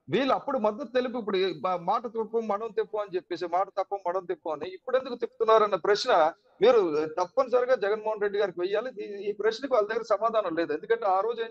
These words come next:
చెప్పారు? "ప్రాంతాల మధ్యన విభేదం రాకూడదని నేను అమరావతి రాజధానికి ఒప్పుకుంటున్నాను" అన్నారు. ఆ తర్వాత ఒప్పుకోవడం రాలేదు లేదంటే ఏంటి? ప్రాంతాల మధ్య విభేదాలు సృష్టించాలి, చాలా సింపుల్ అది. ఆ, అందులో ఏం అనుమానం లేదు.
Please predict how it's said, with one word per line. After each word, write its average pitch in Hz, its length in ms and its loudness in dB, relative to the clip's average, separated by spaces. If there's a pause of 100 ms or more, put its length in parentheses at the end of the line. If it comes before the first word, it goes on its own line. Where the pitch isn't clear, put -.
చెప్పారు? 208 400 -4 (280)
"ప్రాంతాల 226 480 2 (100)
మధ్యన 214 260 -4
విభేదం 196 460 -2
రాకూడదని 170 760 -2 (300)
నేను 185 200 2
అమరావతి 175 400 0
రాజధానికి 156 420 -4
ఒప్పుకుంటున్నాను" 139 520 -8
అన్నారు. - 320 -20 (400)
ఆ - 20 8
తర్వాత 247 260 2
ఒప్పుకోవడం 269 440 4
రాలేదు 254 340 4
లేదంటే 247 380 4
ఏంటి? 254 180 4
ప్రాంతాల 254 480 0
మధ్య 247 160 -10
విభేదాలు 233 400 -2
సృష్టించాలి, 226 580 -4
చాలా 508 240 4
సింపుల్ 247 280 -6
అది. 143 80 -6 (1000)
ఆ, 139 160 4
అందులో 226 260 2
ఏం 233 120 0
అనుమానం 202 400 0
లేదు. 135 260 -6